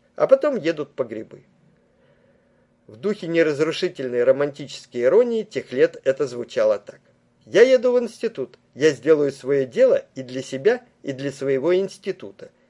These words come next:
и для своей семьи, и для своей страны». Мы стоим плечом к плечу и читаем газеты.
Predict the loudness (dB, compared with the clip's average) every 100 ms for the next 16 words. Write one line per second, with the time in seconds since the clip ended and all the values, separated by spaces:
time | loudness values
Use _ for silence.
0 | _ -14 -6 -4 2 2 2 -2 -8 -8
1 | -12 -18 _ _ -12 -6 -4 -2 0 0
2 | -2 -6 -6 -6 -8 _ _ _ _ _
3 | _ _ _ _ _ _ _ _ _ _
4 | _ _ _ _ -4 -2 -2 2 4 4
5 | -2 -10 0 2 2 -6 -18 -16 -10 -6
6 | -8 -10 _ -16 -14 -2 2 4 4 0
7 | 0 -4 -16 -18